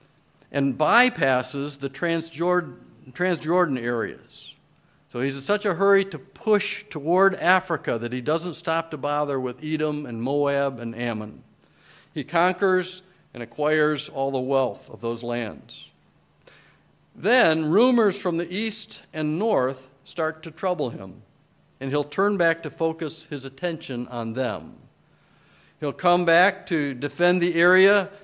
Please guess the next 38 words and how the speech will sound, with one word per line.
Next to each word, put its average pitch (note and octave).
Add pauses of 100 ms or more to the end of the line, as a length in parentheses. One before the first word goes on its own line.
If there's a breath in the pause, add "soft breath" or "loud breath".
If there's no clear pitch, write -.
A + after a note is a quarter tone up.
(160 loud breath)
it C#3
says, C#3
"Between G#3
the A3
seas," C#3
that C3
is, C#3+
between D3
the C#3+
Mediterranean F3+ (420 loud breath)
and B2+
the C3
Dead D3+
Sea. F#2+ (240)
That's B2
Israel. C#3 (800 soft breath)
"He'll D3+
take A3+
the A#3+
place G3
of G3
Christ C#3
as C3
ruler D#3
from F3+
the F3
throne F3
in C3+
Jerusalem. C#3+ (720 soft breath)
He'll C3+
take F3
the E3+
place E3+
of D#3
Christ E3+
by C#3+
setting F#3
up D3